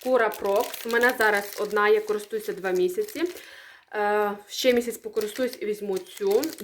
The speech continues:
Дуже мені сподобалось. Достойні щітки за нормальною ціною. Е,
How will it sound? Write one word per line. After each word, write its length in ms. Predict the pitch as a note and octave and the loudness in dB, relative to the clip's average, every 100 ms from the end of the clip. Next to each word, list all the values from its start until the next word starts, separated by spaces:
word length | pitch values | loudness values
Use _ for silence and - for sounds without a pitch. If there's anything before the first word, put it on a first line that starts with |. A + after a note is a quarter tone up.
| F#3 | -4
Дуже 260 | A#3 A3 G#3 | 0 0 0
мені 180 | G3 F#3+ | -2 -2
сподобалось. 560 | - F3+ G3 C4+ D4 | -6 -2 0 0 -2
Достойні 420 | G3+ - A3 G#3+ | -4 -4 2 2
щітки 400 | G#3+ - - - | 2 -4 -12 -8
за 140 | B3 A3+ | -4 -2
нормальною 560 | G#3 G#3 G3 G3 F#3 | -2 0 0 0 -2
ціною. 840 | F#3 - G3+ F3+ E3 F3 A3 E4 F4 - - - - - - - - - | -4 -10 -8 -6 -4 0 2 2 -2 -8 -20 -20 -20 -20 -20 -20 -20 -10
Е, 300 | F#3+ F#3 | -4 -2